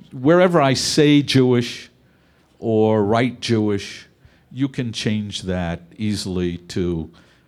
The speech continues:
to Italian, to Greek, to Chinese, to Irish, to any ethnic group, because the story I tell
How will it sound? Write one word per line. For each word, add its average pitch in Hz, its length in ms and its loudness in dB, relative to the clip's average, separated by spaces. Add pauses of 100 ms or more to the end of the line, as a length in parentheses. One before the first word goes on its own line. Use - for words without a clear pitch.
(260)
to 85 260 -6
Italian, 95 540 -6
to - 100 -14
Greek, 95 400 -6
to - 80 -10
Chinese, 90 720 -6
to - 200 -14
Irish, 92 440 -4
to 107 120 -6
any 110 460 -4
ethnic 95 460 -8
group, 98 340 -2 (320)
because 120 320 -2
the 131 80 -2
story 123 400 2
I 120 160 0
tell 85 500 -6